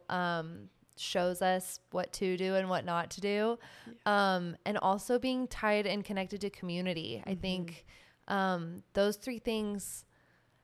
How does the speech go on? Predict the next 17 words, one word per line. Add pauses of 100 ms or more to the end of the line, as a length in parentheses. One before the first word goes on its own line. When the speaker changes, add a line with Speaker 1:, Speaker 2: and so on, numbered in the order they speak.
(280)
Speaker 1:
I
think
they
keep
you (1600)
grounded
and
anchored (800)
no
matter
what's
going
on
Speaker 2:
Oh,
yeah.
Speaker 1:
around (320)
us.